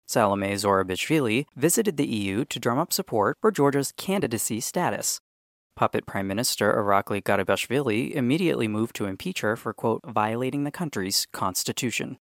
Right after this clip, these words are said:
Democratic backsliding is happening in Georgia using the K G B playbook from the nineties. Instead of dividing Georgian society along ethnic lines,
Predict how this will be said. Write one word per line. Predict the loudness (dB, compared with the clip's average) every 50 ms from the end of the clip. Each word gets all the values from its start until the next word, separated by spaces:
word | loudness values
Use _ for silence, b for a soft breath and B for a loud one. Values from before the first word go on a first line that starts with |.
| _ _ _ _ _ _ 0
Democratic | 0 0 2 0 0 0 0 0 -2 -2 -2
backsliding | -2 0 0 0 -2 -2 -2 -2 -2 -2 -4 -4
is | -4 -4
happening | -2 -2 -2 -2 -2 -4 -4 -4
in | -6 -4
Georgia | -2 0 0 0 0 -2 -2 -2 -4 -6
using | -4 -2 -2 -2 -2 -2 -2
the | -4
K | -2 -2 -2 -2
G | -2 -2 -4 -6
B | -4 -6 -6 -6
playbook | -4 -2 0 0 2 2 0 0 -2
from | -6 -6 -6 -4 -4
the | -4 -2
nineties. | -2 -2 -4 -4 -6 -6 -6 -8 -8 _ _ _ _ _ _ _ _ _ _ -2
Instead | -2 -2 0 2 2 2 2
of | 0 0
dividing | 0 2 2 2 2 2 0 -2
Georgian | 0 0 0 0 0 -2 -4
society | -2 -2 0 0 0 0 0 -2 -2 -2
along | -2 -2 -2 -4 -4 -4 -4
ethnic | -6 -6 -4 -6 -6 -4
lines, | -4 -4 -4 -4 -4 -6 -6 -8 -10